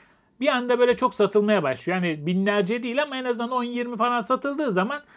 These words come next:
adam hemen fiyatını arttırıyor. Ben o yüzden çok fazla link vermek istemiyorum. Çünkü satıcılar çok çakal oluyorlar. Dediğim gibi çok satıldığını gördüğü an fiyat arttırıyor. Siz yine fiyat araştırmanızı tüm ürünlerde yapın. En azından benim koyduğum linklerden ürünün ne olduğunu görürsünüz.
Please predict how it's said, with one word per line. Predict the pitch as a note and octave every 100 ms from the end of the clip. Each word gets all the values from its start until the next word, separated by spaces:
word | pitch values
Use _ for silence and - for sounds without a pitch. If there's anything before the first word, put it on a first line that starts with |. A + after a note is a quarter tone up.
| _ _
adam | C4 C4+ C#4
hemen | D4+ C#4+
fiyatını | - C4+ C4 C4+
arttırıyor. | G3+ D#3 - B2+ B2
Ben | A3
o | C4+
yüzden | C4+ G#3+ G3+
çok | B3+ B3+
fazla | A3 G3+
link | G#3 A#3 G3+
vermek | F#3 G#3+ G3
istemiyorum. | - F#3 C#3 C#3
Çünkü | A3
satıcılar | - A#3 G#3+ F#3 A#3+ A3
çok | G#3+
çakal | G3+ F#3 G#3+
oluyorlar. | D#3 C3 C#3+ A3+ - _ _
Dediğim | B3 B3 G3+
gibi | D#3+
çok | B3+ B3
satıldığını | - B3 B3 G#3 G#3
gördüğü | A3 C4+ F#3+ G#3
an | B3
fiyat | A3+ A3 F#3
arttırıyor. | D3 - C3 A#2 - _
Siz | - B3+
yine | B3+ B3+
fiyat | A#3+ B3 B3
araştırmanızı | A#3+ G#3 A#3 A3+ A3 G#3
tüm | A#3+ A3+
ürünlerde | G#3+ G#3+ G#3 A3+
yapın. | G3+ A#3+ -
En | C#4
azından | B3 A3+ A3
benim | A#3 A#3+
koyduğum | A3+ A#3 A3 A#3+
linklerden | B3+ A#3+ B3+ G#3+ F#3+
ürünün | G#3 A3+ A#3+ G#3+
ne | D#3+
olduğunu | C3+ B2+ B2
görürsünüz. | A#2+ A#2 G#2 G#2